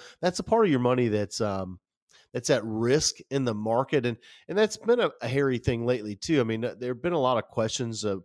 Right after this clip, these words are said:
people have been asking you, "Hey, uh, the market's changing. It's kinda crazy right now. Should I get in it?" And our answer is, "Well, you know, it's always a good time to get in the market, okay? I mean, you can't time it."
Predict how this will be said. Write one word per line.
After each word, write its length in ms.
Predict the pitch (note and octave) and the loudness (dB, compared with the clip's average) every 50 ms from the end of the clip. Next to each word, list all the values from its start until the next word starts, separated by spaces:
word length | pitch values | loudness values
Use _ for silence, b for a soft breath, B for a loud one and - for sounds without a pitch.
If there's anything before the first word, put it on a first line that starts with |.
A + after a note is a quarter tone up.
| _ | _
people 240 | - B2+ A2 A2+ G#2+ | -14 -14 -12 -12 -10
have 40 | G2 | -6
been 140 | G2+ G2+ G2+ | -4 -4 -2
asking 400 | G2+ G#2 G#2+ G2+ - - G#2 G2+ | -2 -2 -2 -4 -4 -6 -6 -8
you, 160 | G2 G2 G2 b b b b b b b b b _ _ | -8 -8 -8 b b b b b b b b b _ _
"Hey, 240 | - D3 C#3+ C3 B2+ | -2 0 2 4 4
uh, 280 | A#2+ A#2 A2 G#2+ G#2 G2+ | 4 2 2 0 -2 -2
the 80 | G2+ | -4
market's 420 | G#2 B2 C#3+ C#3+ - A#2+ F#2+ - - | -2 0 -2 -2 -2 -4 -10 -10 -8
changing. 500 | - C#3+ C3+ C3+ C3 B2 C3 B2 A2 G2 | -4 -2 -2 -2 0 -2 -2 -4 -4 -4
It's 140 | F2+ - | -8 -12
kinda 280 | - - B2 A2 G#2 F#2+ | -10 -8 -6 -6 -6 -8
crazy 380 | _ - - C3+ C3+ A#2+ A#2+ A#2+ | _ -4 0 0 0 0 0 0
right 160 | A#2+ A#2+ A2+ | -2 0 0
now. 140 | A#2+ A2 G#2+ | -2 -4 -4
Should 260 | - - - D3 B2+ | -4 -2 0 2 2
I 140 | B2+ A#2 A2+ | 2 2 0
get 240 | G2+ G2+ A2 G#2 | -2 -4 -4 -4
in 180 | G#2 G#2+ A#2 C3 | -2 -2 0 2
it?" 160 | D3+ D#3+ D#3 - B B B B B B B _ | 0 0 0 -4 B B B B B B B _
And 200 | - C#3+ D3+ D3+ | -10 -8 -6 -4
our 200 | D3 D3 D#3 D3+ | -2 0 0 0
answer 340 | D3+ D#3+ F3+ F3+ F3 - C#3 | 2 0 0 -2 -2 0 0
is, 240 | C3 B2+ A#2 G#2+ - | 2 2 2 0 -4
"Well, 500 | G#2+ G#2+ B2+ C3+ C3+ C3 B2+ B2+ B2 A#2 - - _ - | -6 -4 -2 0 2 2 0 0 -4 -6 -10 -14 _ -8
you 100 | C#3 B2+ | -4 -2
know, 300 | B2 A2+ A2 A2 - _ _ _ _ - | 0 0 0 -2 -4 _ _ _ _ -12
it's 180 | - A#2 - - | -12 -12 -12 -12
always 460 | - - G#2+ C3 F3 F#3 D#3+ A#2+ G#2+ | -10 -4 0 2 4 4 4 2 0
a 40 | A2 | -2
good 160 | - G#2 G2 | -6 -6 -8
time 220 | - A2+ G2+ G2 F#2 | -6 -6 -6 -6 -8
to 80 | F#2 | -12
get 160 | E2+ F#2 F#2 | -12 -10 -10
in 100 | F2+ F2 | -12 -12
the 80 | D#2+ E2+ | -12 -14
market, 380 | E2 E2 D#2 C#2+ - - D2+ F2 | -14 -14 -14 -14 -14 -18 -16 -16
okay? 340 | F#2 F2 - A#2+ A#2 B2+ | -14 -8 -4 -4 -2 -2
I 60 | B2 A2+ | -2 -4
mean, 160 | A2+ A2+ A2+ | -4 -4 -6
you 80 | A#2 | -8
can't 280 | A2+ - - D#3 D3 - | -10 -6 -6 -6 -6 -4
time 300 | - - B2+ B2 C3+ A#2 | -4 -4 -2 -2 -2 -2
it." 120 | F#2+ E2+ | -4 -8